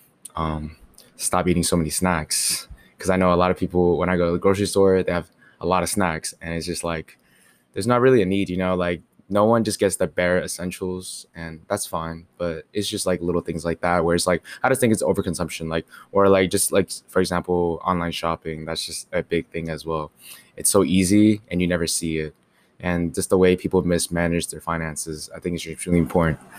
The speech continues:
That's why I think that, like, people, whenever they, um, it's just unrealistic for people to say people can pay off college,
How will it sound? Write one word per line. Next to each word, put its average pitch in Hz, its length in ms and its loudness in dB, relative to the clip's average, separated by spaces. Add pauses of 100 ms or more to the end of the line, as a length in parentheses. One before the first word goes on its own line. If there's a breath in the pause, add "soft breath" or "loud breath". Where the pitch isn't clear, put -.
(240 loud breath)
That's 104 200 4
why 110 280 6
I 95 100 2
think 92 240 0
that, 87 120 0
like, 85 260 2
people, 101 440 -2 (1000 soft breath)
whenever 92 560 0
they, 95 440 2
um, 85 280 -4
it's 104 120 -4
just 104 220 -6
unrealistic 90 580 -2
for 92 120 -2
people 92 240 -4
to 87 280 2
say - 240 -2
people 92 280 -6
can 90 120 -4
pay 87 140 -2
off 85 160 -2
college, 85 600 -4